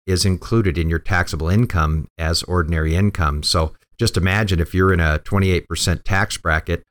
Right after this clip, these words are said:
uh, you're gonna pay tax on the distribution plus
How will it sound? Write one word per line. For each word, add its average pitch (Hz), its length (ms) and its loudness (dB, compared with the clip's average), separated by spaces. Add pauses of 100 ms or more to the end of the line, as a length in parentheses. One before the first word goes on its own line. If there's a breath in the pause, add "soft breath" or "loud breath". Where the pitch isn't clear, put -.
(120)
uh, 78 280 0
you're 90 100 -2
gonna 90 120 2
pay 82 220 0
tax 90 480 0
on 87 100 2
the 82 80 0
distribution 82 840 0
plus - 480 0